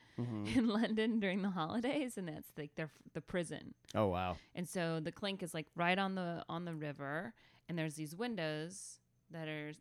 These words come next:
Speaker 2: still there, and, like, that's how people begged for food 'cause they didn't give them prisoners food or anything.
Speaker 1: Yeah,
Speaker 2: They had
Speaker 1: right.
Speaker 2: to just beg for food through the window.
Speaker 1: Wow.
Speaker 2: And then they had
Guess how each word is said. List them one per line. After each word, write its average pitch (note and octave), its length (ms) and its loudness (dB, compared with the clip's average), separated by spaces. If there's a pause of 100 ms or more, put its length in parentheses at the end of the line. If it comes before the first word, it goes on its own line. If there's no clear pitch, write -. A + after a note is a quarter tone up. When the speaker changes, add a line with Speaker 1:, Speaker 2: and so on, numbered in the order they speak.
(120)
Speaker 2:
still F3+ 260 -6
there, D3+ 460 -6
and, D#3+ 160 -8
like, D3+ 320 -6 (400)
that's D#3+ 180 -6
how E3 100 -4
people E3+ 320 -10
begged D#3 260 -8
for - 180 -6
food F#3+ 480 -6
'cause E3+ 140 -12
they D#3 120 -6
didn't E3 240 -6
give C#3 220 -10
them D#3+ 300 -10 (380)
prisoners C#3+ 540 -6 (100)
food E3+ 360 0
or - 100 -8
anything. E3 480 -6
Speaker 1:
Yeah, E3+ 120 2
Speaker 2:
They D3+ 80 0
had D#3 80 0
Speaker 1:
right. D#3+ 80 0
Speaker 2:
to - 60 0
just D3+ 220 -8
beg C#3+ 220 -6
for D3+ 160 -6
food - 420 -10
through - 140 -12
the - 80 -10
window. D#2 240 0
Speaker 1:
Wow. D2 260 -2 (460)
Speaker 2:
And E3+ 180 -4
then E3+ 140 -2
they E3+ 120 -4
had E3 220 -8